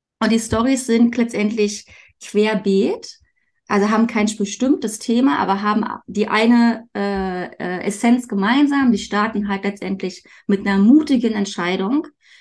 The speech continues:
etwas gegen den Status quo zu machen, ähm,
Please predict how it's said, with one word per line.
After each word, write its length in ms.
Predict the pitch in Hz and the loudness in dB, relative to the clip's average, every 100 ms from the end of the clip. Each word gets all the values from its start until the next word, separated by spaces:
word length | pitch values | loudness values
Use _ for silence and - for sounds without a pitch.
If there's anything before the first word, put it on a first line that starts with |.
| _ | _
etwas 460 | - 214 220 214 214 | -4 -2 -2 -4 -2
gegen 200 | 190 220 | -2 0
den 100 | 208 | 0
Status 400 | 208 196 190 190 | -2 -4 -4 -10
quo 180 | - 208 | -2 -2
zu 160 | 208 214 | -2 -2
machen, 480 | 202 202 208 196 196 - _ _ | -2 0 -2 -2 -8 -20 _ _
ähm, 720 | 196 190 190 190 185 185 | 0 0 0 0 -2 -8